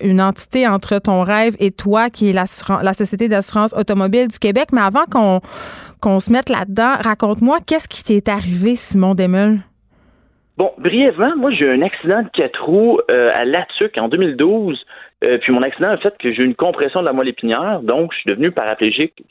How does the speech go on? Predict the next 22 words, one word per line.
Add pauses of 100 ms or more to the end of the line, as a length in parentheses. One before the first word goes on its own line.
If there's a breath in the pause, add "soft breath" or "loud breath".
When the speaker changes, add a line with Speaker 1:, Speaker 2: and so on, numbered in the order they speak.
(140)
Speaker 2:
sur
le
coup. (600 loud breath)
Euh, (160)
et
bon,
je
suis,
j'ai
été
à
Val-,
j'ai
été
à
Montréal, (320 loud breath)
j'ai
fait (120)
un
mois
à
l'hôpital,